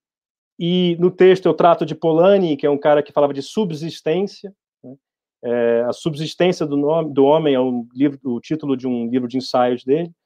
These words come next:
é, que eu acho que, que é o que aproxima um pouco as questões que a gente tra-, que eu tratei e, e que a Aline trata também, né?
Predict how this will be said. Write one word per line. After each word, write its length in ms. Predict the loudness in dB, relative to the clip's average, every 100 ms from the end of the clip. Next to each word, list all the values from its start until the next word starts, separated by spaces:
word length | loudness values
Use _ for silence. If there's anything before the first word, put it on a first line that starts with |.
| _ _ _ _ 2
é, 540 | 4 6 6 6 2 -2 -12 _ _ _ _ _ _ _ _ _
que 140 | 0 6
eu 100 | 6
acho 220 | 4 0
que, 360 | 0 2 2 -2
que 220 | 0 6
é 60 |
o 100 | 6
que 460 | 4 -2 -2 2 4
aproxima 680 | 4 2 -2 -2 -2 0 0
um 80 | -2
pouco 420 | -2 -2 -2 -2
as 180 | -2 -4
questões 340 | -6 -6 -8
que 80 | -8
a 40 |
gente 180 | -10 -12
tra-, 180 | -14 -12
que 140 | -4
eu 80 | -2
tratei 440 | 0 -2 -4 -4 -8 _ _ _
e, 140 | -14 -8
e 100 | -8
que 280 | -6 0 4
a 60 |
Aline 240 | 4 2 0
trata 320 | 0 0 -2
também, 300 | -8 -10 -12
né? 100 | _